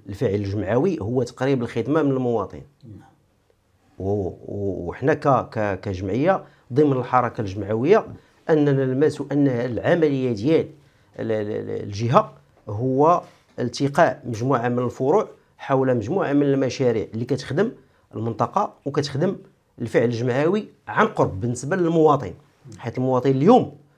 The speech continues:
Speaker 1: هو خصو يلمس الخدمات الاجتماعية اللي كتقدمها الجمعيات بشكل كبير هي ملموسة، ولكن حنا الآن نزكيها ب-، بشكل تنظيمي. يعني أن الجهة غتعطي واحد، واحد، واحد الدفعة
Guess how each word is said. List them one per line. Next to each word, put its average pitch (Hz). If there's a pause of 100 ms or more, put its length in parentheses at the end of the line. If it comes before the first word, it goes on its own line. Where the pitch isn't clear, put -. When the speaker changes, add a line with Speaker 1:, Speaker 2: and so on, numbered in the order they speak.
(200)
Speaker 1:
هو 131
خصو -
يلمس 147 (300)
الخدمات 139
الاجتماعية 131
اللي 131
كتقدمها 117
الجمعيات 104 (260)
بشكل -
كبير 139
هي 117
ملموسة، 123
ولكن 170 (340)
حنا 131
الآن 135
نزكيها 127 (220)
ب-، 113 (120)
بشكل 147
تنظيمي. 143 (920)
يعني 131 (100)
أن 127
الجهة 127 (300)
غتعطي 123
واحد، 127
واحد، 117
واحد 110
الدفعة 127